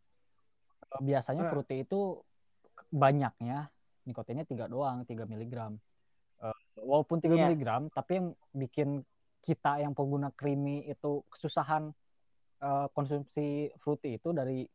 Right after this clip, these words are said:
Speaker 1: rasa dinginnya. Rasa dingin.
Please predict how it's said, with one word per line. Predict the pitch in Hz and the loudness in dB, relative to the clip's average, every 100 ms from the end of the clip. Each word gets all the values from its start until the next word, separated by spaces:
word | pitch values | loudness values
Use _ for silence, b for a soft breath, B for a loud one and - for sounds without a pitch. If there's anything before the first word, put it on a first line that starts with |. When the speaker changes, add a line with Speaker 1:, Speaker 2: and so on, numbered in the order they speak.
| _ _ _ _ _ _ | _ _ _ _ _ _
Speaker 1:
rasa | - 139 139 | -2 0 0
dinginnya. | 143 135 151 160 143 - _ _ _ _ _ _ _ _ _ | -2 0 -2 -2 -4 -10 _ _ _ _ _ _ _ _ _
Rasa | 143 - | -8 -8
dingin. | - 135 - - | -12 -14 -14 -14